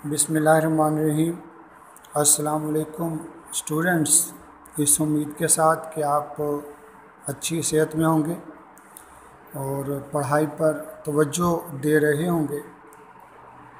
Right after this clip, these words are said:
आज हमने पढ़ना है एस्से। आज से हमारे lesson में essays शुरू हो गए हैं।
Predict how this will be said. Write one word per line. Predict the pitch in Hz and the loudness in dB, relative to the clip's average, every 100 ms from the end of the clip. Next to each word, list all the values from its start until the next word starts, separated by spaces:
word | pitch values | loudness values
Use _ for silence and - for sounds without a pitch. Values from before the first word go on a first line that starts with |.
| - 151 | -6 4
आज | 165 185 160 - - - | 6 6 0 -6 -8 -10
हमने | 151 165 170 165 | -4 -2 0 -2
पढ़ना | 170 151 165 185 | 0 0 2 2
है | 165 147 147 - | 2 2 -2 -2
एस्से। | 151 147 - 175 170 - - - - - - - - - - - - 151 | 0 4 4 2 -4 -6 -14 -20 -20 -20 -20 -20 -20 -20 -20 -20 -12 -4
आज | 151 147 | -4 -2
से | 170 | -2
हमारे | 165 160 160 160 | -2 0 0 0
lesson | 156 147 175 | -2 -2 -4
में | 170 165 175 | -4 -4 -2
essays | 151 - 196 208 165 208 - - | 4 6 6 4 4 0 -2 -10
शुरू | 175 170 170 | -6 -4 -2
हो | 156 | -2
गए | 160 | -2
हैं। | 175 143 147 | -2 -2 -6